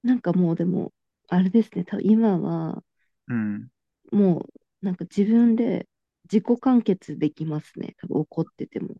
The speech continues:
Speaker 2: はい、はい、はい、はい、はい、はい、はい。
Speaker 1: なんか、
Speaker 2: うん、うん。
Speaker 1: 怒ったとして、
Speaker 2: うん。
Speaker 1: あー、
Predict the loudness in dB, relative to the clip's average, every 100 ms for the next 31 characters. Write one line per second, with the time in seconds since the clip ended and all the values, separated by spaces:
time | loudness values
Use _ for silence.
0 | _ _ _ 2 4 4 2 2 -2 -2
1 | -4 -6 -8 -8 -10 -12 -16 -18 -20 _
2 | -8 -2 2 2 2 -2 -8 _ _ _
3 | _ _ -10 -2 0 0 -2 -4 -8 -12
4 | _ 0 0 0 -2 -8 _ -2 2 2
5 | 2 0